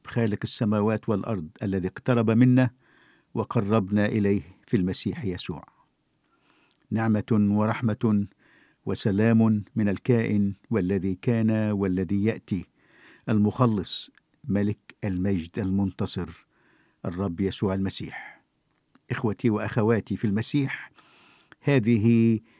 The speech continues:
عظتنا السابعة عن كتاب الرؤيا، رؤيا يوحنا. عنوان عظة اليوم هو: المسيح هو مركز الوحي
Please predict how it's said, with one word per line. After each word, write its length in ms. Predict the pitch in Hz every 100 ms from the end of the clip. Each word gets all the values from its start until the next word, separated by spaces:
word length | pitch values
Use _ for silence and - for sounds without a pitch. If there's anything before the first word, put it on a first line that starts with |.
| _ _
عظتنا 720 | 113 110 139 135 120 110 107 -
السابعة 720 | 117 - - 147 131 135 135 - _ _ _ _ -
عن 180 | 117 113
كتاب 460 | - 113 131 123
الرؤيا، 680 | 110 98 117 127 110 107 104 - -
رؤيا 320 | 107 - 104
يوحنا. 540 | 98 104 113 98 87 - _ _ _ _ _ _
عنوان 460 | 107 117 117 135 95
عظة 380 | 95 139 117 98 - -
اليوم 460 | 104 120 127 120 -
هو: 320 | 120 117 117 - _ _ _ _ _ _ _ _ _ _ -
المسيح 580 | 123 113 127 - 170 120
هو 540 | 139 127 131 127 120
مركز 460 | 110 139 135 143 120
الوحي 480 | 131 135 175 254